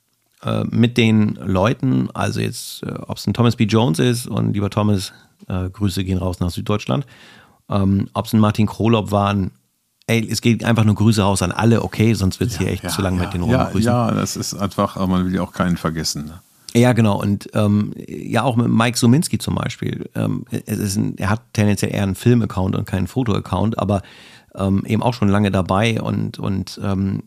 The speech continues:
Speaker 1: was ich halt einfach mega geil fand, ist, äh, und das hat jetzt nichts mit denen zu tun, die da auch irgendwie Content machen, sondern jede Person, die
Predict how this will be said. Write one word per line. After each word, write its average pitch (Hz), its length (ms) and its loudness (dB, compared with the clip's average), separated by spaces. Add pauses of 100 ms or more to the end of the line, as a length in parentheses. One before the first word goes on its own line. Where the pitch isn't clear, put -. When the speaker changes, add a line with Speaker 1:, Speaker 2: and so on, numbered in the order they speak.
Speaker 1:
was 98 180 -2
ich 92 160 -8
halt 95 160 -4
einfach 95 240 -6
mega 95 280 -2
geil 90 280 -2
fand, 95 380 -2
ist, - 420 -10 (100)
äh, - 60 -12 (160)
und 101 160 -6
das - 80 -8
hat 82 120 -4
jetzt 87 160 -6
nichts 101 260 0
mit 92 160 -2
denen 98 180 2
zu - 140 -4
tun, 98 180 -2
die 92 140 0
da 92 100 0
auch 90 220 -2
irgendwie 90 340 -2
Content 95 420 -2
machen, 90 300 -2
sondern 87 300 -2
jede 113 500 0
Person, 98 640 0
die 101 280 -6